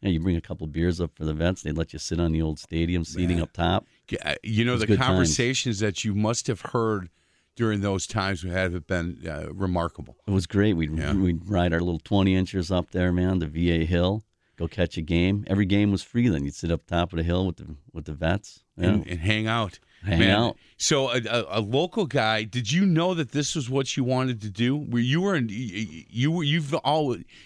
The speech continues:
Speaker 2: you did something other than this, right?
Speaker 1: I
Speaker 2: You
Speaker 1: did.
Speaker 2: worked.
Speaker 1: I did. I was always involved in construction, um, my whole life.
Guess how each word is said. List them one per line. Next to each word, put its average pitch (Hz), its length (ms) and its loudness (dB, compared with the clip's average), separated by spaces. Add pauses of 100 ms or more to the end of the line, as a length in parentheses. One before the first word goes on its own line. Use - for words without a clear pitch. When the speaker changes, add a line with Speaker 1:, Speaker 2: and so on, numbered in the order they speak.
Speaker 2:
you 165 180 2
did 175 220 0
something 131 360 0
other 113 220 2
than 95 120 0
this, 92 260 -2
right? 92 260 0 (140)
Speaker 1:
I 92 80 2
Speaker 2:
You 110 100 4
Speaker 1:
did. 107 80 6
Speaker 2:
worked. 85 260 2 (320)
Speaker 1:
I 92 140 0
did. 95 240 4
I 82 140 2
was 120 180 2
always 113 400 4
involved 90 560 2
in 78 80 -2
construction, 76 840 -4
um, 58 480 -12
my 76 160 -4
whole 90 240 2
life. 78 380 -2